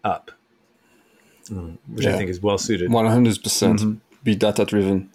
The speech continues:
Speaker 1: Yeah.
Speaker 2: And don't assume, test.
Speaker 1: Yeah. And I know it's so much easier to just say, like, "Oh, generic keywords, go do a fifty percent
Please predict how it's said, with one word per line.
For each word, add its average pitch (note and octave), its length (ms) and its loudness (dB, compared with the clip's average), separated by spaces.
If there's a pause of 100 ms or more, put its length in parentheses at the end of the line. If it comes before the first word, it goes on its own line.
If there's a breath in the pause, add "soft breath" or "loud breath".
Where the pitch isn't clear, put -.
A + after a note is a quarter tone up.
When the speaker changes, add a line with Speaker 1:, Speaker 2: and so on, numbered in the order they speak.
Speaker 1:
Yeah. D2 260 -6
Speaker 2:
And F2+ 180 -6
don't G2+ 440 0 (360)
assume, G2+ 560 0 (280)
test. - 480 -2
Speaker 1:
Yeah. F2+ 400 -4 (560)
And B2 100 0
I B2+ 60 0
know D3 180 4
it's D3 100 4
so C#3 60 0
much A#2+ 180 2
easier A2+ 300 2
to G#2+ 160 -4
just G2 240 -2
say, G2 220 2
like, F2+ 200 -2
"Oh, A#2+ 240 2
generic G#2+ 360 0
keywords, G2 400 0
go G2 180 0
do F#2+ 220 -2
a F2 40 -4
fifty G2+ 240 -8
percent F#2 400 -6